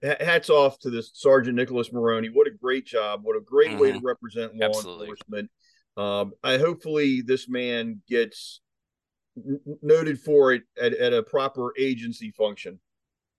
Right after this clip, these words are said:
Speaker 2: A-, and, uh, it, uh, and Sergeant Maroney in, in, uh, Gary Cooper fashion, his response as far as to what he did, "Just doing my job, doing what we're trained to do,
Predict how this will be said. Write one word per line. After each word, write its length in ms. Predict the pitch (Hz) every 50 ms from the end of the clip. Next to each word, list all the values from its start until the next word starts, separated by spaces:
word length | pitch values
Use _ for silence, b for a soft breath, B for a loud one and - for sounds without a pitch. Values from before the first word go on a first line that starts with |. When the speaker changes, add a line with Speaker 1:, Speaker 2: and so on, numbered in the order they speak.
| _ _ B B B B B B B B B
Speaker 2:
A-, 180 | 180 185 170 156 156
and, 440 | 156 143 139 139 135 131 127 123 127
uh, 360 | 135 123 120 113 110 107 123 - _ _ _ _ _ _ _
it, 200 | - 151 147 151 _ - - _ _ _ _ _ _ _ _ _ - 165
uh, 120 | 143 143 143
and 220 | 139 135 127 123
Sergeant 340 | - 151 143 143 143 139 123
Maroney 320 | 127 127 131 131 127 123 123
in, 180 | 120 117 113 117 -
in, 500 | 120 120 117 113 110 110 110 107 107 107
uh, 220 | 107 107 101 101 98
Gary 280 | 98 107 117 123 127 123
Cooper 320 | - - 123 - - 110
fashion, 480 | - - 110 110 110 107 - - 110 107
his 180 | 117 113 107 107
response 540 | 110 - - 120 113 110 104 98 - -
as 120 | 107 101 -
far 220 | - 110 107 104
as 100 | 104 98 -
to 100 | 110 107
what 100 | 107 101
he 80 | 104
did, 340 | 98 101 101 101 98 95 90 _ _ _ -
"Just 240 | - 123 - - -
doing 180 | 127 127 127
my 120 | 123 123 120
job, 360 | 113 107 110 104 104 101 98 101 -
doing 220 | 113 110 113 113
what 100 | 117 113
we're 80 | 120 123
trained 280 | - - 113 117 113
to 40 | 113
do, 240 | 104 98 92 90